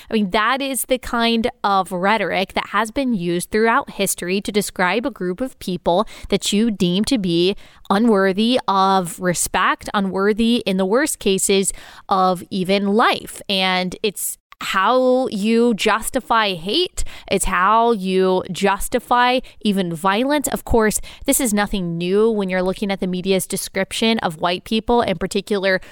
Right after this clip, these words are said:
white women. It is really, it's the only group of people that can be completely denigrated and dehumanized without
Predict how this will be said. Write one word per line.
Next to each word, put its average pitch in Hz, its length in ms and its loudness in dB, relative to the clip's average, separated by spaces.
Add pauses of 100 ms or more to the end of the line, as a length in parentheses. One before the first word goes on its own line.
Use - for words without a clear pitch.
(220)
white 190 360 -2 (300)
women. 196 520 0 (280)
It 196 120 2
is 190 440 2
really, 220 360 2
it's - 240 -4
the 214 160 -2
only 208 220 -2
group 190 240 -4
of 185 160 -6
people 208 520 2
that 165 280 -4
can 196 220 -4
be 180 440 -2
completely 220 580 2
denigrated 196 800 2
and 190 300 -2
dehumanized 196 960 0 (280)
without 208 340 0